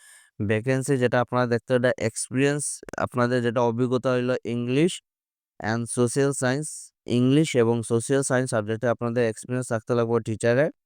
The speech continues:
আহ, কন্ট্যাক্ট যেটা হইলো আপনাদের contact on before, আপনারা বিশ তারিখের আগে, বিশ নভেম্বরের আগে আপনারা এখানে কন্ট্যাক্ট করবা। এই স্কুলের মধ্যে স্টার্টিং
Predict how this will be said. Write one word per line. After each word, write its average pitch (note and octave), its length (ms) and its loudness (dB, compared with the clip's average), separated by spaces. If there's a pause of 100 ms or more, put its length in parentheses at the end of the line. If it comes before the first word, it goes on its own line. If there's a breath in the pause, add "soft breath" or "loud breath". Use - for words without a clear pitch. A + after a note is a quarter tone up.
(580)
আহ, G2+ 480 0 (260)
কন্ট্যাক্ট C3 460 0
যেটা C#3+ 260 0
হইলো C3+ 160 4
আপনাদের B2+ 380 0
contact B2 640 0
on B2 160 -2 (100)
before, A#2 400 0 (560)
আপনারা B2+ 560 0 (140)
বিশ G#2 400 -4 (100)
তারিখের C#3 500 2
আগে, C3 560 -2
বিশ A#2 300 -2 (120)
নভেম্বরের B2+ 560 2
আগে A#2+ 280 0
আপনারা B2+ 540 -4 (460)
এখানে A#2+ 340 -4
কন্ট্যাক্ট A#2+ 440 -2
করবা। B2 380 2
এই A2 180 -2
স্কুলের B2+ 400 2
মধ্যে B2+ 280 2 (120)
স্টার্টিং B2+ 580 0